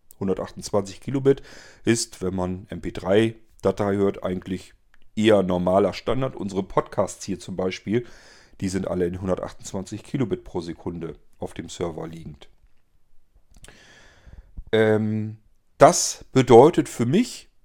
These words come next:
das war für mich jetzt so ein Aha-Effekt, wir werden die Audioqualität nicht hochschrauben im O V Z. Jedenfalls,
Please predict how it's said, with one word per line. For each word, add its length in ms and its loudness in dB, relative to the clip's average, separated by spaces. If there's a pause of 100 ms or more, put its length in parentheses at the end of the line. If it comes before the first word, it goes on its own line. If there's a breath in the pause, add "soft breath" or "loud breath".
(120)
das 240 -2
war 80 4
für 140 -8
mich 180 -2
jetzt 160 -4
so 80 0
ein 100 -2
Aha-Effekt, 840 -6
wir 180 0
werden 180 2
die 120 -4
Audioqualität 760 -2
nicht 400 0
hochschrauben 640 -4
im 140 -8
O 100 -6
V 220 -12
Z. 400 -12 (800 soft breath)
Jedenfalls, 760 2